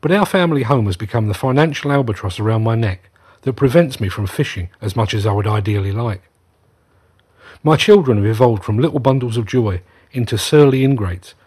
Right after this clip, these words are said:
that are constantly hungry and who flatly refuse to leave the family nest, regardless of how unwelcome I try to make them feel. I rarely work on my business because my time is taken up working for my business.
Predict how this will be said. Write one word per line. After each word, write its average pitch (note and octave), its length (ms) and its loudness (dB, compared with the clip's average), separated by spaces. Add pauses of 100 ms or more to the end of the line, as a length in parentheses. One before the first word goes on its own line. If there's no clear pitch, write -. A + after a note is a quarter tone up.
(100)
that A#2 120 -8
are B2+ 60 0
constantly C3+ 520 -2
hungry A2 420 -2 (440)
and C3+ 140 2
who D3+ 80 4
flatly D3+ 380 -2
refuse C#3+ 380 0
to B2 100 -4
leave A#2 160 0
the A2 80 -8
family B2 340 -2
nest, B2 460 -4 (240)
regardless C3 480 2
of B2 120 -4
how B2 160 0
unwelcome B2 460 0
I F#2+ 60 -4
try G#2 180 -4
to F#2+ 100 -12
make G2+ 200 -8
them G2+ 100 -10
feel. A2 360 -6 (920)
I D3+ 100 4
rarely F#3 260 4
work D#3 300 0
on F3+ 140 6
my C3 120 2
business F2+ 440 -8 (440)
because D#3 300 0
my E3 80 2
time E3 320 2
is C3+ 80 0
taken C#3+ 340 -2
up B2+ 140 -4
working C3+ 320 0
for D#3 320 -2
my A2 140 -2
business. F2 440 -10